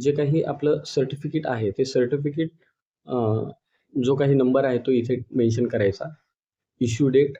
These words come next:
आणि इथे अपलोड करायचं आहे ते प्रमाणपत्र आणि सेव्ह म्हणायचं आहे.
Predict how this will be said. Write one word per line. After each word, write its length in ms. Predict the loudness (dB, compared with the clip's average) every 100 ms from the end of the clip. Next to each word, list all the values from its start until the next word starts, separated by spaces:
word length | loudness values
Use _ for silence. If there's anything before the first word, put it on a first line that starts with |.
| -8
आणि 200 | 0 2
इथे 240 | 2 2
अपलोड 380 | -2 2 4 4
करायचं 360 | 4 2 2 0
आहे 120 | -2
ते 120 | -2
प्रमाणपत्र 640 | -2 0 0 -2 -2 -4 -4 -8 _ _ -2
आणि 180 | 0
सेव्ह 300 | 0 4 4
म्हणायचं 380 | 6 4 2 -2
आहे. 120 | -8